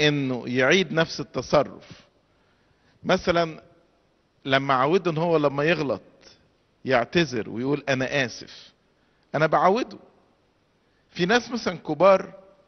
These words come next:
تلاقيه لما يغلط صعب جدا جدا إنه يعتذر. كتير بنشوفها في ال-، المشاكل الأسرية،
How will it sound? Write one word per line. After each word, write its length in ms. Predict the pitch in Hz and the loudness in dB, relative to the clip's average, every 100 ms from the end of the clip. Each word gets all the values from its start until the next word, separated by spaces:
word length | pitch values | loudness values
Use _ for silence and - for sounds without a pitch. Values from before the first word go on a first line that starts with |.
| _ | _
تلاقيه 220 | - 147 214 | -6 -2 2
لما 280 | 185 151 147 | 2 2 0
يغلط 340 | 190 180 175 - | 0 -2 -2 -6
صعب 460 | - - 233 196 | -8 -2 0 0
جدا 480 | 156 151 226 185 165 | 0 -4 -4 -4 -2
جدا 600 | 165 151 214 165 180 175 - - | -2 -4 -6 -2 0 0 -6 -8
إنه 160 | 151 | -4
يعتذر. 640 | 156 147 - 202 - - - _ _ _ _ _ _ _ _ | -2 -2 -2 -4 -6 -20 -20 _ _ _ _ _ _ _ _
كتير 220 | - 185 | -2 0
بنشوفها 560 | 175 160 196 180 156 151 - - _ | 0 -2 -2 0 0 0 -6 -20 _
في 480 | - - 170 165 147 | -20 -6 -2 -2 -4
ال-، 420 | 123 117 - 110 | -8 -6 -6 -6
المشاكل 680 | 110 113 113 113 170 160 135 | -6 -6 -6 -2 -2 -2 -6
الأسرية، 640 | 120 131 - 131 151 104 | -8 -8 -6 -4 -4 -8